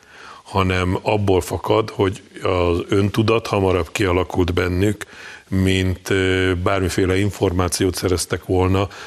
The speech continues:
azokról a dolgokról, amivel szembevezeti őket ez a mélységesen átélt forradalmi váltesz lendület.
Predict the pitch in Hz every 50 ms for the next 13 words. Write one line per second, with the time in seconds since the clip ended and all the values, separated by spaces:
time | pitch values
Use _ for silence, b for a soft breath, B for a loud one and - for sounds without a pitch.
0 | B B B - 95 98 95 87 - 95 87 87 85 90 90 90 95 92 87 -
1 | - 92 95 101 98 B B B B B B _ _ - 98 95 95 92 92 95
2 | 92 90 - - 104 95 95 90 85 90 85 87 85 - - 98 92 92 87 -
3 | - 85 - 90 87 85 90 87 87 85 87 92 90 87 - - - 92 87 90
4 | - - - 90 90 87 90 85 - - 95 87 80 - - - - - - 92
5 | 87 90 90 87 87 87 87 90 85 85 85 85 85 - - 104 - - - 85
6 | 85 82 85 80 - - - -